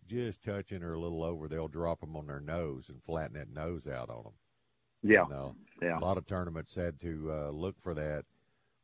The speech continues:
Speaker 1: or they'd bust that cartilage down in that nose and get that extra eighth inch, you know, or
Speaker 2: Mm-hmm.
Speaker 1: shorten it an eighth of an inch that they needed to, you know, get it under the, the limit.
Speaker 2: Boy, it's, that, that's not right, you know?
Speaker 1: Bending
Speaker 2: Just
Speaker 1: the
Speaker 2: not
Speaker 1: rules,
Speaker 2: right.
Speaker 1: baby.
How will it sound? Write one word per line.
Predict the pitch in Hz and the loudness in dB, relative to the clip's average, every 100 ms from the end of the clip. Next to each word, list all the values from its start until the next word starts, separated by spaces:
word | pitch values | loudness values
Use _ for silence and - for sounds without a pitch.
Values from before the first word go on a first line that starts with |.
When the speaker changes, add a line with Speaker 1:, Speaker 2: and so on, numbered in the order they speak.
| - | -4
Speaker 1:
or | 85 | -2
they'd | 82 71 | 0 0
bust | 76 87 - | 0 0 0
that | 80 - | -6 -2
cartilage | 98 104 69 71 | 0 0 -2 -6
down | - 82 80 | -4 -4 -2
in | |
that | 80 - | -4 -4
nose | 87 92 90 78 | -2 0 -2 -4
and | 73 69 | -10 -4
get | 92 - | -4 -2
that | 71 | -2
extra | 73 71 - 73 | -2 -4 -6 -4
eighth | 78 67 85 | -4 -4 -6
inch, | 76 - - _ - | -6 -10 -16 _ -12
you | 80 | -6
know, | 76 71 _ - 113 | -4 -6 _ 2 6
or | 107 | 6
Speaker 2:
Mm-hmm. | |
Speaker 1:
shorten | 98 110 107 82 | 8 8 8 4
it | 82 | -2
an | 62 | -2
eighth | 82 78 | -2 -4
of | 78 | -6
an | 73 | -6
inch | 78 76 - | -6 -8 -8
that | 80 78 | -8 -4
they | 80 73 | -4 -4
needed | 82 82 71 | -4 -4 -6
to, | 82 73 69 - _ _ _ _ _ _ _ - | -4 -4 -4 -8 _ _ _ _ _ _ _ -8
you | |
know, | 82 71 | -6 -4
get | 73 78 | -4 -4
it | 73 | -4
under | 78 73 | -4 -4
the, | 65 65 - - _ | -6 -8 -10 -20 _
the | - | -8
limit. | 71 85 85 - _ _ _ _ _ _ - | -6 -4 -6 -10 _ _ _ _ _ _ -6
Speaker 2:
Boy, | 220 - 87 | -4 -2 -4
it's, | - - - - | -6 -12 -16 -6
that, | - 95 - - | 0 0 -2 6
that's | 110 - | 6 8
not | 110 92 | 6 6
right, | 92 90 80 - | 6 4 2 0
you | 107 | 4
know? | 113 113 104 _ - - | 6 4 0 _ -20 -20
Speaker 1:
Bending | - - 135 147 | -6 2 6 8
Speaker 2:
Just | |
Speaker 1:
the | 143 | 8
Speaker 2:
not | |
Speaker 1:
rules, | 123 135 117 92 | 8 8 6 4
Speaker 2:
right. | |
Speaker 1:
baby. | 92 107 113 107 | 4 4 4 0